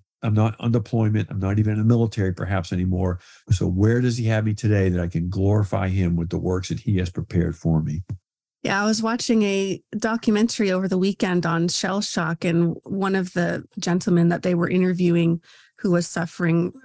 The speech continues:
Speaker 2: through some pretty horrific experiences that they talked about during the documentary, but he made this statement of, you know, "We go into training, we are trained to kill." And he says, you know, "You train to have that switch turned on all the time,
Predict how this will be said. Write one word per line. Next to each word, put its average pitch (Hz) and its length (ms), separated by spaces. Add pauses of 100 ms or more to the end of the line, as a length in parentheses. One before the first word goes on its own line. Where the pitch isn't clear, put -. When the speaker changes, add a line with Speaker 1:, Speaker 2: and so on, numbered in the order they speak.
(120)
Speaker 2:
through 180 260
some 175 300
pretty 175 260
horrific 175 560 (380)
experiences 175 880
that 170 140
they 180 120
talked 175 280
about 165 320
during 170 240
the 165 80
documentary, 170 680
but 160 200
he 190 300 (360)
made 233 240
this 208 140
statement 185 540
of, 180 340
you 196 100
know, 175 160
"We 185 140
go 214 220
into 220 260
training, 214 460
we 190 140
are 202 120
trained 208 520 (600)
to 226 220
kill." 240 560 (200)
And 185 140
he 190 120
says, - 320
you 190 60
know, 180 80
"You 180 160
train 233 440
to 180 80
have 202 300
that 190 260 (100)
switch - 400
turned 190 260
on 202 220 (120)
all 226 220
the 220 100
time, 220 540